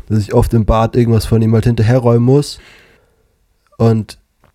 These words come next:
es ist schon, das ist schon so, dass es auch nervt, ja.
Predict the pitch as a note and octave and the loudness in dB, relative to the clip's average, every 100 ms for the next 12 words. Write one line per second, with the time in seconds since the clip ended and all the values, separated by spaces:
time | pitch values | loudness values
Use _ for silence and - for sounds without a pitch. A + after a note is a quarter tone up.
0 | _ _ _ _ _ _ _ - G2 A#2 | _ _ _ _ _ _ _ -10 -8 -6
1 | A2+ - B2 E3 F3+ D3+ - C#3 - - | -6 -2 0 0 0 -2 -2 -6 -8 -6
2 | - E3 F#3+ F3+ E3 D#3+ D#3 A2+ F#2 F2+ | -2 2 2 2 0 0 0 0 -2 -2
3 | - G#2 A2+ | -4 -4 -4